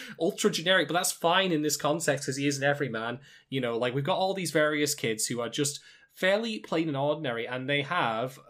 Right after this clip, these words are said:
uh, like, l-, been plucked out of, like, our reality and into this otherworldly dimension where nothing makes a lick of sense. And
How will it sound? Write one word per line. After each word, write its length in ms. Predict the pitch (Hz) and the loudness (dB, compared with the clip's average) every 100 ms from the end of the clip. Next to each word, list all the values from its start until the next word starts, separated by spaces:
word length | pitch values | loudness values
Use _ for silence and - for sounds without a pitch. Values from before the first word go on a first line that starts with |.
| - | -10
uh, 80 | 123 | -6
like, 360 | 117 113 - _ _ _ _ - | -4 -6 -10 _ _ _ _ -10
l-, 360 | 143 131 135 139 - | -8 -6 -6 -8 -4
been 320 | 143 135 - - _ _ _ | -2 -2 -6 -14 _ _ _
plucked 420 | - 127 185 - | -4 -2 0 2
out 300 | 170 160 151 | 4 4 2
of, 140 | 156 131 | 0 0
like, 320 | 127 117 - - | -2 -2 -8 -2
our 240 | 127 143 | 2 2
reality 540 | 123 110 107 107 - 110 | 2 -2 -2 -4 -4 -6
and 120 | 117 | -8
into 220 | 123 - | -6 -4
this 240 | 127 - - | -4 -4 0
otherworldly 1200 | 139 139 131 123 117 - 139 123 131 135 131 123 | 0 2 0 0 -2 -10 -12 -8 -4 -4 -4 -2
dimension 720 | 123 113 123 143 - 110 104 - - - | -2 0 -2 -2 -2 -2 -4 -12 -20 -6
where 340 | 127 131 131 | -2 -2 -2
nothing 400 | 117 147 170 180 | 2 2 4 2
makes 240 | 160 156 147 | 0 -2 0
a 40 | |
lick 200 | 135 156 139 | 0 0 0
of 40 | |
sense. 480 | - 151 95 - - - - | 0 0 0 -6 -8 -14 -4
And 240 | 143 143 | -2 0